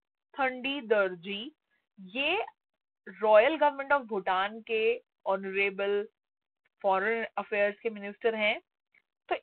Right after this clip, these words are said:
इनका जो कहना है वो ये है that sarc would need to align itself to emerging priorities, assured support from Royal Government of Bhutan।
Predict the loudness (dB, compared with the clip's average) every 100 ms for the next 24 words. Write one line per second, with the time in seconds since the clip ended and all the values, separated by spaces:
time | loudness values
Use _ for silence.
0 | -6 -10 -8 4 6 6 2 0 2 0
1 | 2 0 0 -4 -2 0 2 2 2 0
2 | _ _ 4 8 10 8 6 -8 -4 -4
3 | -6 -14 -16 -14 -10 -6 -2 -2 -4 -8
4 | -6 -2 -2 -4 _ -20 -16 -8 -8 -8
5 | -10 -4 0 0 0 -2 -4 -6 -8 _
6 | _ _ _ _ 0 0 0 0 6 6
7 | 6 2 -4 2 6 6 4 -2 -8 -4
8 | 0 2 2 0 -4 -4 -8 -8 -8 -4
9 | 2 4 2